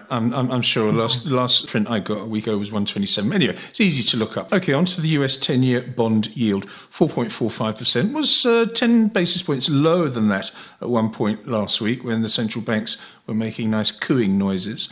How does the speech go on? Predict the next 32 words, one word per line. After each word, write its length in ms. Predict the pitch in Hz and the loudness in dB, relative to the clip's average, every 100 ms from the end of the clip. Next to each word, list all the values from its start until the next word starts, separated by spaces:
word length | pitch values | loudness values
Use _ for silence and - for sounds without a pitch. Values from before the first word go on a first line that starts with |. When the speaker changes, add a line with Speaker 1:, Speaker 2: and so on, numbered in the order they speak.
| - | -8
Speaker 1:
The 80 | - | 0
South 180 | - 214 | 2 4
African 240 | 196 175 | 2 0
ten-year, 380 | 151 147 131 123 | 0 2 2 2
ten 260 | 120 156 131 | 0 0 0
thirteen 640 | - 127 113 - 135 120 | 0 -2 0 0 2 2
and 140 | 113 113 | 0 -2
a 60 | |
half 640 | - - 131 123 196 - - - - - | -4 -4 -2 0 -2 -6 -16 -20 -20 -12
at 120 | 123 | 0
six 260 | - - - | 0 2 -2
basis 400 | 139 120 - 127 | 0 0 0 -2
points 320 | - 120 - | -2 -4 -2
weaker 600 | 135 165 233 - 104 113 - | 0 0 0 -2 -4 -6 -10
than 160 | 110 101 | -6 -6
Friday, 500 | - 110 98 113 139 | -4 -4 -4 -6 -6
which 340 | 151 - - | -8 -6 -6
is 120 | 131 - | -4 -6
around 360 | 131 123 117 | -6 -4 -2
about, 240 | 107 107 104 - - - - | -2 -4 -8 -14 -20 -20 -8
uh, 180 | 117 110 | -6 -4
ten 280 | - 123 110 | -4 -2 -4
twenty. 500 | - 107 101 - 131 - - | -4 -4 -2 -6 -10 -16 -4
S 160 | - - | 0 2
and 100 | 185 | 2
P 80 | 185 | 2
five 280 | 180 165 151 | 2 0 0
hundred 240 | 165 160 | -4 -4
futures, 420 | - 170 185 165 - - _ - | -2 -4 -2 -6 -8 -18 _ -10
deathly, 420 | - - - 110 | -10 -10 -6 -4
deathly 380 | - 120 - 117 | -4 -6 -4 -4
dull. 300 | 120 113 | -2 -4